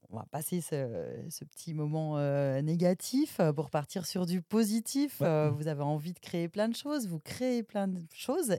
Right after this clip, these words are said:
Speaker 1: et il y a, il y a un prochain événement bientôt là, qui va arriver le,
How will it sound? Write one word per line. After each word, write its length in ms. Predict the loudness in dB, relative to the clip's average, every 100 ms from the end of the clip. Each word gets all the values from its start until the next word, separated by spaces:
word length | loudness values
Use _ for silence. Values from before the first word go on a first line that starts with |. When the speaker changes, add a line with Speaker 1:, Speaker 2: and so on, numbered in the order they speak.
| 0
Speaker 1:
et 80 | -2
il 40 |
y 60 | -2
a, 80 | -2
il 60 |
y 60 | -2
a 80 | 0
un 80 | -2
prochain 340 | -2 -2 -2
événement 380 | 0 0 0 0
bientôt 500 | 0 0 0 -4 -4
là, 140 | -4
qui 160 | -6 -8
va 100 | -6
arriver 380 | -6 -6 -4 -4
le, 340 | -4 -4 -8